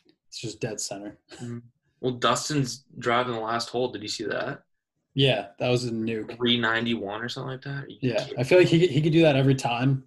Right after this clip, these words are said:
Speaker 1: but he just, it's not as accurate as if he goes, like,
Speaker 2: Yeah.
Speaker 1: eighty-five percent, which
Speaker 2: Yeah.
Speaker 1: is still, like, three twenty. <laughs>
Speaker 2: He's, like, the perfect golfer.
Speaker 1: Yeah, and he
Speaker 2: Like
Speaker 1: looks like Raiola, too.
Speaker 2: Yes.
Speaker 1: <laughs> I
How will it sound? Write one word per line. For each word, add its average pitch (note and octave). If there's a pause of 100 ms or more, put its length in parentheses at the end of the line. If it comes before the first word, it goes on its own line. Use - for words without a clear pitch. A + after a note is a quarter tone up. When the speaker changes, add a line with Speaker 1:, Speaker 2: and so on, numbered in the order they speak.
Speaker 1:
but B2+
he C3+
just, B2 (100)
it's C3+
not C3
as A#2+
accurate A#2
as G#2+
if A2
he A2
goes, A2
like, G2+
Speaker 2:
Yeah. F#2+ (140)
Speaker 1:
eighty-five A#2
percent, G#2 (360)
which -
Speaker 2:
Yeah. B2
Speaker 1:
is A#2+
still, B2
like, A2
three A2+
twenty. A2 (280)
<laughs> -
Speaker 2:
He's, B2
like, C#3
the A2+
perfect G#2+
golfer. - (360)
Speaker 1:
Yeah, A#2+ (440)
and C3
he C#3
Speaker 2:
Like B2+
Speaker 1:
looks B2
like B2+
Raiola, G#2+
too. - (760)
Speaker 2:
Yes. -
Speaker 1:
<laughs> -
I F3